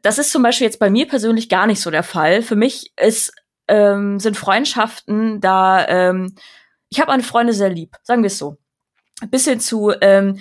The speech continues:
mir bereitet das große Schmerzen, wenn es meinen Freunden schlecht geht. Und, ähm, ich hab auch schon mal ein, äh, Friendship, ein oder zweimal Friendship-Breakups gehabt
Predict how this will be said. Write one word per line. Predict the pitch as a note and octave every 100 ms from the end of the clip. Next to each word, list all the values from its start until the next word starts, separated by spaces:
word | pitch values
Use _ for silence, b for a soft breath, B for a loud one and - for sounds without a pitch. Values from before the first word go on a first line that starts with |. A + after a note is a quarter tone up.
| B
mir | G#3
bereitet | G#3 A3 B3+ B3
das | A#3
große | A3 C#4 -
Schmerzen, | - A#3 B3+ -
wenn | G#3
es | G3 G3
meinen | F3+
Freunden | F3 - A#3+ C4+
schlecht | - G#3 G#3+ -
geht. | G3+ G3 G3+ B B -
Und, | G#3 G3+ - -
ähm, | - F#3+ F#3 F#3 F3+ F3 b b b _ _ _ _
ich | C4 B3+
hab | -
auch | - G#3
schon | - A#3
mal | G3+ F#3
ein, | - F#3+ F#3+
äh, | F#3 F3+
Friendship, | - A3 C4 A#3+ - -
ein | G#3 D4
oder | A#3
zweimal | - G#3 G#3+ F3+
Friendship-Breakups | - A3 A3+ G3 E3+ F#3 F#3+ F3+ - -
gehabt | F#3 F#3 F#3+